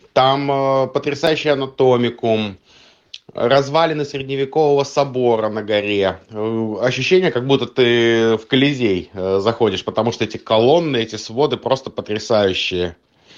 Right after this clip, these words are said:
Место, м, супер атмосферное. Там студенты всегда, особенно вот, э, когда и-, идет учебный год. Атмосфера реально такой, знаешь, балтийский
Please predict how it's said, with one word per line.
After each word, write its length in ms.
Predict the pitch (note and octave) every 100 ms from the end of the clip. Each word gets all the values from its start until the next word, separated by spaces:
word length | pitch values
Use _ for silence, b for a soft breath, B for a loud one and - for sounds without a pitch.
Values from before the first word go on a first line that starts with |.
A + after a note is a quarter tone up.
| B B B B -
Место, 800 | G#2 B2 C#3+ - B2+ A#2 A2+ -
м, 220 | A#2 A#2
супер 560 | - - - F#3 - -
атмосферное. 680 | - A2 - A2+ G2 F#2+ F#2+
Там 220 | G#2+ G#2+
студенты 680 | - A2+ A2+ D3 C#3+ C3+
всегда, 480 | A#2+ - A#2+ B2+ B2
особенно 440 | B2 C3+ B2 A#2+ A#2
вот, 180 | A2+ -
э, 280 | A#2 A2 A2
когда 520 | A#2+ A2+ A#2 A2+ A2+ B B B B
и-, 380 | A2+ A2+ G#2+ B2
идет 240 | A#2+ B2+ -
учебный 360 | - A2+ A#2
год. 420 | A2 B2 A#2 - G#2+ G2+ C2+
Атмосфера 540 | G2 C#3 - - C#3 C3
реально 320 | B2 C3+ B2
такой, 200 | - A#2
знаешь, 160 | C3+
балтийский 800 | A2+ A#2+ B2 - E3+ - D3+ B2+